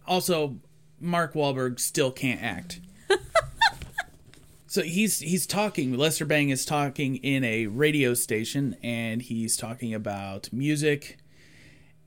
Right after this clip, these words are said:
Speaker 1: and how she's, like, talking about one band. He goes, "No, that band doesn't take risks. That band wants to look like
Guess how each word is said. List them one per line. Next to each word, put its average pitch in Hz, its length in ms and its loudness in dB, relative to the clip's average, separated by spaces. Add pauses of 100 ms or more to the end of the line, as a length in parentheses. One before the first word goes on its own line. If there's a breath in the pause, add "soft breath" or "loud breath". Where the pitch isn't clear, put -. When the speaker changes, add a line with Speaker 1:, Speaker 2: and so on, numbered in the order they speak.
(120)
Speaker 1:
and 113 480 -2
how 113 540 -2 (500)
she's, 160 480 -4
like, 135 220 -4
talking 143 400 -4
about 113 260 0
one 135 220 0
band. 135 360 0 (280 loud breath)
He 147 100 0
goes, 117 240 2 (240 loud breath)
"No, 131 200 2
that 165 200 0
band 160 300 2
doesn't 131 300 0
take 110 260 -6
risks. 117 480 -2 (220 loud breath)
That 160 200 4
band 131 400 0
wants 139 280 0
to 127 120 -4
look 120 260 -4
like 107 360 -8